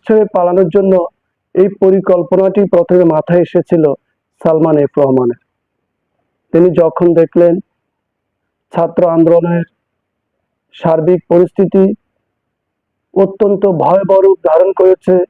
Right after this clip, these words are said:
এবং তাদের অনুকূলে আর নেই,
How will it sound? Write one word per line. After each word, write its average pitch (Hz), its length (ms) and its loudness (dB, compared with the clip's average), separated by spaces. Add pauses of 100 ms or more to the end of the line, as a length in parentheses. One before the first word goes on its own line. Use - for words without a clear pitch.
(480)
এবং 165 280 0 (180)
তাদের 165 360 2 (540)
অনুকূলে 175 480 2
আর 160 180 0
নেই, 156 260 2